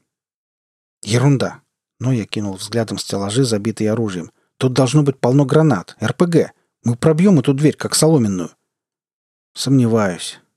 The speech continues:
Дверь бронированная. И потом, не забудь, мы на пороховой бочке". "И что, нет шансов выбраться?" —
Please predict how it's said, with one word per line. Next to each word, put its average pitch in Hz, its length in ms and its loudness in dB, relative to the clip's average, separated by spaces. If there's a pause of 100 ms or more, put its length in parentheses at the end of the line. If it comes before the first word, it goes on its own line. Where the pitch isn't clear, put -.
(100)
Дверь 143 220 0
бронированная. 117 760 0 (400)
И 123 100 -4
потом, 143 540 0
не 131 100 0
забудь, 151 460 -2 (240)
мы 143 100 4
на 170 120 4
пороховой 147 460 0
бочке". 143 460 -4 (1120)
"И - 60 -12
что, - 380 -6 (240)
нет 120 200 -2
шансов 127 400 -2
выбраться?" — 147 500 -2